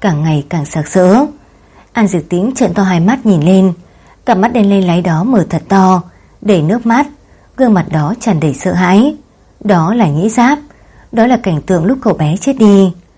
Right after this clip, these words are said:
Cô nhìn thấy người đàn ông râu quai nón, căn dặn người bên cạnh: "Quy tắc cũ, xử lý sạch sẽ,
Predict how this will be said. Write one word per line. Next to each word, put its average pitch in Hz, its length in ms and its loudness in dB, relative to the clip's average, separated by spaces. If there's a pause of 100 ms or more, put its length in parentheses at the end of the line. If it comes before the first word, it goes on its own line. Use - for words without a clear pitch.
(340)
Cô 269 100 0
nhìn 208 200 0
thấy 190 140 -4
người 233 100 0
đàn 170 160 0
ông 190 240 -2
râu 220 180 -2
quai 208 160 -2
nón, 175 260 2 (500)
căn 214 140 0
dặn 175 260 -4
người 151 140 -2
bên 185 160 0
cạnh: 175 300 2 (760)
"Quy 175 180 2
tắc 190 220 0
cũ, 185 300 2 (460)
xử 180 300 0
lý 160 160 2
sạch 208 180 0
sẽ, 196 340 4